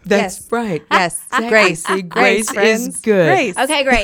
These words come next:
Speaker 3: great. Grace extended.
Speaker 1: Grace extended. It's
Speaker 2: Oh, good.
Speaker 1: important. Grace is so important,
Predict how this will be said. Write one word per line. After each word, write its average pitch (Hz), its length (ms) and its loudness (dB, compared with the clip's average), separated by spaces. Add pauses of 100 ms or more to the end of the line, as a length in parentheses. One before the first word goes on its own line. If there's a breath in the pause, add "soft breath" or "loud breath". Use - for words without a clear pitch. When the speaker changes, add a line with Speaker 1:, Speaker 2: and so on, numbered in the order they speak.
(140)
Speaker 3:
great. 156 100 -6
Grace 269 300 0
extended. 240 800 -8
Speaker 1:
Grace 196 360 0
extended. 131 680 -2
It's 196 220 -2
Speaker 2:
Oh, 190 40 0
good. 190 40 0
Speaker 1:
important. - 840 -8 (960 soft breath)
Grace 170 680 -4 (400 soft breath)
is 127 180 -6
so 175 340 -4
important, 196 600 -6